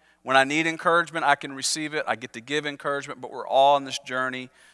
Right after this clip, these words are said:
together. And so for many of you, your best next step might be to get in a group today. And so we're gonna have some groups out in the lobby. In the fall, we have the big launch, but even in the spring here, we wanted to offer, or I guess it's the winter here, isn't it?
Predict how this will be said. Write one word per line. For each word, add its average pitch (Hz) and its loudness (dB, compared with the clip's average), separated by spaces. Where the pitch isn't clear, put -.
together. 131 0
And 135 -8
so 165 -2
for 165 -8
many 190 0
of 165 -8
you, 165 -6
your 156 2
best 165 4
next 143 2
step 175 2
might 196 4
be 240 -8
to 233 -6
get 208 -4
in 190 -12
a 180 -12
group 175 -14
today. 104 -6
And 135 -8
so 180 0
we're 202 -2
gonna 196 4
have 185 6
some 160 -4
groups 175 -6
out 170 6
in 160 -8
the 151 -4
lobby. 160 6
In 180 -4
the 175 0
fall, 233 8
we 190 2
have 170 2
the 147 -8
big 180 2
launch, 156 4
but 165 -10
even 233 -8
in 233 -8
the 202 -4
spring 202 -2
here, 180 -4
we 147 -10
wanted 165 -4
to - 0
offer, 151 4
or 107 -14
I - -14
guess 131 -12
it's 120 -14
the 117 -12
winter 113 -6
here, 104 -10
isn't 107 -12
it? 104 -20